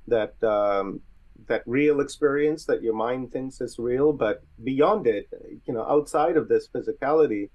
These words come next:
you know, your, your energy and your spirit and your, your essence, and that has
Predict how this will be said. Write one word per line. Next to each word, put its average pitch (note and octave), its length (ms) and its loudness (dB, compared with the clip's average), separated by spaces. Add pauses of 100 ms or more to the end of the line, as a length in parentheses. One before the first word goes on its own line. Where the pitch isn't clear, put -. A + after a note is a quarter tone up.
(600)
you A#2 80 -8
know, A2 80 -2
your, A#2 500 4
your A#2 320 2
energy B2+ 440 -4
and G#2 420 -14
your G2 260 -8
spirit A#2 540 -2 (100)
and F#2+ 260 -6
your, G2 320 -4 (220)
your F#2+ 480 -4
essence, A2 580 -6 (520)
and G2+ 480 -4 (300)
that A2+ 340 -2
has A#2 480 -4